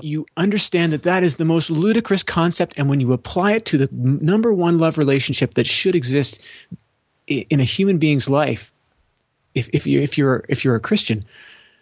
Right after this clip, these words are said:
th-, it's exactly the same concept. So the idea of, like, you have to become a zero or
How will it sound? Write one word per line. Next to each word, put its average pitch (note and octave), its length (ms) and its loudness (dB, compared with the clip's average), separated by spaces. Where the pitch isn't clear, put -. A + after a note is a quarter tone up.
th-, - 160 -10
it's - 160 2
exactly E3+ 380 0
the C3 40 0
same B2 200 0
concept. D3+ 440 -2
So D3 100 0
the B2 120 0
idea D#3 400 0
of, G#2 260 -4
like, A#2+ 180 0
you C#3+ 120 2
have E3 180 0
to - 80 -2
become A#2+ 300 0
a A2 60 2
zero A2 460 0
or A2 380 -2